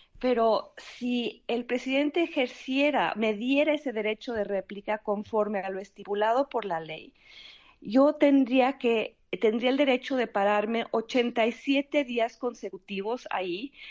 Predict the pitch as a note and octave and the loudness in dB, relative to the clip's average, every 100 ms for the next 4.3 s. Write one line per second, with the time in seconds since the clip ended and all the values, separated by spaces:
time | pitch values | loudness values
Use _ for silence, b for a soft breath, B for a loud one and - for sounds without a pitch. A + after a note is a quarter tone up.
0 | B A#3+ A#3+ A#3+ B3 C4+ C#4+ D4 D4+ D4+ | B 2 4 4 4 6 4 4 2 2
1 | A#3+ A3+ G#3+ A3 G#3+ G#3+ A3+ A3+ G#3 F3 | -2 0 -4 0 0 0 -4 -4 -8 -8
2 | F3+ F3 F3+ F3+ F3 G3+ G3+ G#3+ G#3+ A3 | -8 -6 -4 -4 -4 -6 -8 -8 -8 -6
3 | G#3+ - A#3 A3+ B3+ B3+ G#3+ G3+ F#3 F3+ | -4 0 0 0 -2 -2 -2 -6 -6 -8
4 | F3+ F3 A3+ | -8 -10 -16